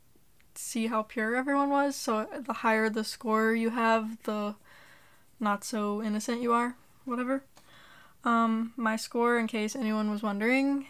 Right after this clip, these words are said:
is fifty-four. I took it yesterday, so as of yesterday,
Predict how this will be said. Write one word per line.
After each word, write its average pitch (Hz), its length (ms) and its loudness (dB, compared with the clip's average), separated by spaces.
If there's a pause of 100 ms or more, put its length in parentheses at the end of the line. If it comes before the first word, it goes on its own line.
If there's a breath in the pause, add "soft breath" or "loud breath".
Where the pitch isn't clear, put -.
is 220 360 -6
fifty-four. - 760 -8
I - 40 -18 (100)
took - 240 -8
it - 60 -10
yesterday, - 580 -8
so - 320 -4
as 240 180 -2
of 226 80 -6
yesterday, 233 540 -6